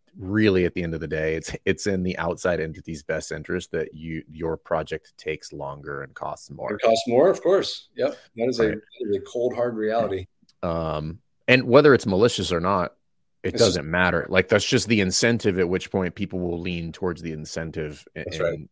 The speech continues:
Speaker 1: in a num-, in any way,
Speaker 2: Right.
Speaker 1: um, even if they're not aware of it in some instances.
Speaker 2: Right.
Speaker 1: Um, what, that's a, th-, this is an interesting topic. What, when you guys are going through this rebranding,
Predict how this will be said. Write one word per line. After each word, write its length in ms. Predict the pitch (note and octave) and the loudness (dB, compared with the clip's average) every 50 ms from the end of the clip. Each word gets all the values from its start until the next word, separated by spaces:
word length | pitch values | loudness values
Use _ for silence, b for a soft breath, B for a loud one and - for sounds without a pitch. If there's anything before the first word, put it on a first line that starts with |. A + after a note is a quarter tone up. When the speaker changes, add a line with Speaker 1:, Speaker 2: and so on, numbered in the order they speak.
| _ _ - | _ _ -10
Speaker 1:
in 120 | E2+ D#2+ | -8 -8
a 20 | D#2 | -8
num-, 300 | D#2 D#2 D2+ D2+ D2 - - | -8 -8 -10 -10 -12 -14 -14
in 140 | D#2+ D#2 | -12 -10
any 240 | D2 C#2 D#2+ D#2+ D#2+ | -10 -10 -8 -8 -8
way, 320 | D2+ D#2 D#2+ D#2 D#2+ D#2 - _ _ _ _ _ _ | -6 -6 -6 -6 -6 -8 -10 _ _ _ _ _ _
Speaker 2:
Right. 220 | - D#2+ D3 D3 D3 | -8 -6 -6 -6 -8
Speaker 1:
um, 220 | D3 D3+ - - _ | -10 -12 -14 -10 _
even 220 | - F#3+ F#3 F#3 | -2 0 0 0
if 80 | - - | 0 0
they're 80 | F2+ | -2
not 160 | E2+ D#2+ D#2 | -2 -2 -4
aware 260 | D2+ D2 D2 D2+ D#2+ D#2 | -4 -4 -4 -4 -4 -4
of 100 | C#2+ C2+ | -4 -6
it 120 | C#2+ B1+ | -8 -10
in 100 | D2 D2 | -10 -10
some 180 | - - D#2 D2+ | -12 -12 -12 -12
instances. 520 | D2+ D2+ - - D2+ - E2 E2+ - B B B B B B | -14 -16 -18 -18 -18 -16 -16 -18 -18 B B B B B B
Speaker 2:
Right. 160 | B B - - | B B -8 -4
Speaker 1:
Um, 460 | E2+ E2 E2 D#2+ D#2 D#2 D#2 D#2 - _ _ _ _ _ _ _ _ _ _ _ _ _ _ _ _ _ _ _ _ - - b b b b b b b | -2 0 0 0 -2 -4 -6 -8 -12 _ _ _ _ _ _ _ _ _ _ _ _ _ _ _ _ _ _ _ _ -12 -12 b b b b b b b
what, 320 | - C3 D#3 - - - _ _ _ _ _ _ _ _ _ _ _ _ _ _ _ _ _ _ _ | 4 6 6 6 6 2 _ _ _ _ _ _ _ _ _ _ _ _ _ _ _ _ _ _ _
that's 180 | - C#3 C#3+ - | 2 2 4 2
a, 100 | E3 B2 | 2 2
th-, 180 | A#2 D3 - | 2 0 0
this 120 | C3 D3 E3 | 0 0 0
is 80 | E3 | 2
an 140 | B2+ G2+ G2 | 2 2 0
interesting 340 | F#2 - - E2+ E2+ F2 E2 | 0 -4 -6 -8 -8 -6 -4
topic. 300 | E2+ E2 D#2+ - F2 - | -2 -2 0 0 -2 -2
What, 200 | - A2 - - - | -2 -2 -4 -4 -6
when 200 | - - G#2+ A2 | -8 -6 -4 0
you 60 | A2 A#2+ | 2 4
guys 120 | C3 A#2+ B2 | 4 4 2
are 60 | A2+ | 2
going 280 | F#2+ G2 F#2+ F#2+ F#2+ F2 | 0 2 2 0 0 -2
through 120 | - F#2 | -4 -4
this 140 | F2+ E2+ - | -6 -6 -6
rebranding, 640 | - F2 E2+ D#2+ D#2+ D2+ D2 D2 D2 D2+ B1 - | -6 -6 -6 -4 -4 -4 -4 -4 -6 -8 -10 -12